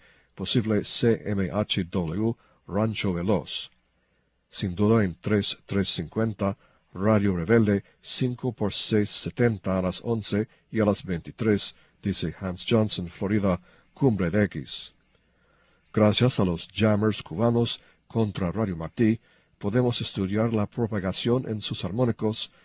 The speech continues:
en altas frecuencias. A las diecisiete veinticinco encuentro burbujas en veintitrés ocho sesenta,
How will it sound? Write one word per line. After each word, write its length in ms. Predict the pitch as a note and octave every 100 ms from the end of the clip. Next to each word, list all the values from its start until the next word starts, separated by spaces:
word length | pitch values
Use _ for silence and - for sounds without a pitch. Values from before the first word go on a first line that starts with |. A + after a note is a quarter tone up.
| _ -
en 140 | G2
altas 280 | A2 A2+ G#2+
frecuencias. 800 | - - C3+ A2+ D#2 - - - _ _ _ -
A 80 | -
las 160 | F#2
diecisiete 500 | - F#2 F#2 B2 A2+
veinticinco 640 | F#2+ F2 - C3+ A#2 G#2+ G#2+
encuentro 720 | G2 - C3 C3 - A2+ G#2
burbujas 720 | F#2 F#2+ A#2+ B2+ A2+ G2 - - _ -
en 160 | - E2
veintitrés 640 | G#2+ G2+ F#2+ A2+ A2 - -
ocho 260 | A2+ G2+
sesenta, 600 | - F2+ B2 G2+ F#2+ G2+